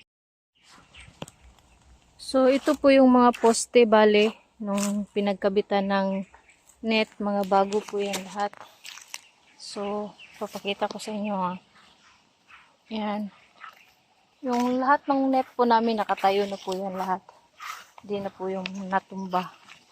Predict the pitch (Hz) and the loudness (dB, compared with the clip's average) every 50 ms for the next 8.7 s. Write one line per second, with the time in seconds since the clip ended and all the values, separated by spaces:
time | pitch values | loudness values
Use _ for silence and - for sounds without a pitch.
0 | - - - - - - - - - - - 190 180 196 202 202 208 208 208 208 | -20 -20 -20 -18 -18 -16 -14 -14 -14 -12 -10 -8 -6 -2 0 0 0 0 -2 -4
1 | 190 - _ - _ _ _ _ _ _ - _ _ - - _ _ - - - | -8 -14 _ -20 _ _ _ _ _ _ -20 _ _ -20 -20 _ _ -18 -16 -14
2 | - - - - - - - - - 1077 - - 1077 1077 - 698 - 208 196 208 | -10 -8 -8 -6 -2 -2 -2 0 0 0 0 0 -2 -2 -2 -4 -2 -2 -4 -6
3 | 196 - - 466 - _ - - _ _ - 214 196 190 190 180 - - _ _ | -10 -12 -14 -20 -20 _ -20 -20 _ _ -14 -12 -10 -10 -10 -12 -14 -18 _ _
4 | _ _ _ _ _ _ _ - - - _ _ _ _ _ _ - - 214 - | _ _ _ _ _ _ _ -20 -20 -20 _ _ _ _ _ _ -10 -10 -8 -4
5 | - 214 208 226 226 226 233 233 226 226 240 233 226 220 220 220 - - 233 220 | 0 0 2 2 2 2 2 2 2 4 4 2 2 2 0 -2 -2 -2 -2 0
6 | 220 233 233 233 226 220 208 185 _ _ _ - _ _ - _ _ _ _ - | 0 0 0 0 0 -2 -4 -6 _ _ _ -20 _ _ -20 _ _ _ _ -20
7 | - _ _ - - _ _ _ - - - _ _ _ _ _ - - - _ | -20 _ _ -20 -20 _ _ _ -20 -20 -20 _ _ _ _ _ -20 -20 -20 _
8 | - 233 208 202 202 208 214 214 214 214 208 202 - | -18 -14 -12 -10 -10 -8 -6 -4 -2 0 0 -2 -4